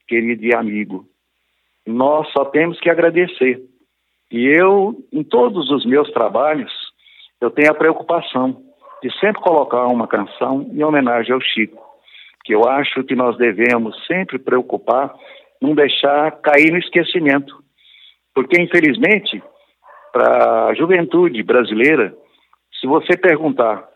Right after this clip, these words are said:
quem foi Allan Kardec, infelizmente, muitos não sabem, né, quem foi Allan Kardec.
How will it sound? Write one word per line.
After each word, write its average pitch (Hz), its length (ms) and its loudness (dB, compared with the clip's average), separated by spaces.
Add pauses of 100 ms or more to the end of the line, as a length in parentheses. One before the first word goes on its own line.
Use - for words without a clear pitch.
(380)
quem 202 240 -2
foi 156 200 4
Allan 127 260 4
Kardec, 117 720 0 (440)
infelizmente, 160 800 0
muitos 208 720 0 (180)
não 226 320 -4
sabem, 139 520 -2 (520)
né, 160 180 -6 (240)
quem 165 180 0
foi 135 440 -2
Allan 139 240 0
Kardec. 110 540 -4